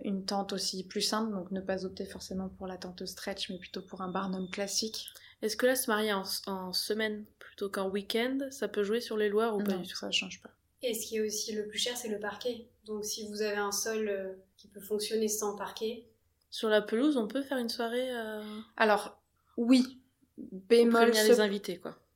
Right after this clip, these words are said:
Speaker 1: Pas forcément. Le bémol, je dirais plutôt, c'est la météo
Speaker 3: Hmm.
Speaker 1: pré-événement.
Speaker 2: Ouais.
Speaker 1: C'est-à-dire que si, euh, clairement, pendant, euh, trois jours, quatre jours avant, il pleut, que vous installez la tente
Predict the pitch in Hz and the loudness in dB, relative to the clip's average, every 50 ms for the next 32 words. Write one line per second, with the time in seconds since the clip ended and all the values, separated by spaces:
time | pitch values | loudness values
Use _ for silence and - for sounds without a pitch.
0 | _ _ _ - 285 302 294 330 311 311 - - 277 254 254 262 262 285 277 - | _ _ _ 6 6 8 8 8 6 6 4 6 6 8 10 10 10 8 8 6
1 | - 226 226 226 214 202 233 226 233 247 254 254 240 214 208 220 220 220 214 - | 4 4 4 4 6 6 6 6 8 6 6 6 4 2 2 2 2 2 2 -2
2 | 220 - 254 247 - - 240 214 196 196 196 196 196 208 214 214 - 233 220 220 | 0 0 2 2 2 2 2 2 2 2 0 2 0 0 0 0 2 4 6 6
3 | 214 220 226 226 - - - _ _ _ _ - 285 - - 214 - - _ _ | 6 6 4 4 0 -4 -12 _ _ _ _ -6 -4 -4 -4 -6 -12 -18 _ _
4 | _ _ _ _ _ - - - 240 240 - - 220 214 220 220 214 202 190 185 | _ _ _ _ _ -6 -2 0 0 2 2 2 2 2 2 0 0 -2 -4 -4
5 | - - _ _ _ _ _ - 202 190 180 180 - _ - - 214 202 190 240 | -6 -12 _ _ _ _ _ -12 -10 -10 -10 -12 -14 _ -4 -2 0 2 4 4
6 | 240 240 - - 220 214 214 - - - - 262 254 262 254 254 247 - - 208 | 4 4 2 0 0 2 2 2 4 4 4 4 4 4 4 2 0 0 0 0
7 | 202 202 - - 220 214 208 214 226 226 233 226 220 208 202 202 202 202 208 214 | 0 0 0 2 2 4 4 2 2 2 2 0 0 0 0 0 0 0 0 0
8 | 214 220 220 - 196 196 190 190 190 - - - - 226 220 220 214 196 196 226 | 0 0 0 -2 -4 -4 -4 -6 -6 -8 -8 4 6 8 8 8 8 4 2 0
9 | 233 233 233 - - 226 220 202 190 196 220 226 220 220 220 214 208 208 220 214 | 0 -2 -2 0 4 4 4 4 4 2 2 4 6 8 8 8 8 6 4 2
10 | 220 220 - - - - - - - - - 220 240 233 233 - - - - - | 2 0 -2 -6 -12 -12 -12 -14 -8 0 4 6 6 6 4 0 -8 -16 -20 -18
11 | - - - - - - _ _ - 208 190 190 180 180 214 220 220 - 240 233 | -18 -20 -20 -20 -20 -20 _ _ -4 -2 -2 0 2 2 2 2 4 6 6 8
12 | 233 240 233 240 233 226 233 - 247 240 240 233 240 | 8 8 8 8 6 6 6 4 4 6 6 4 2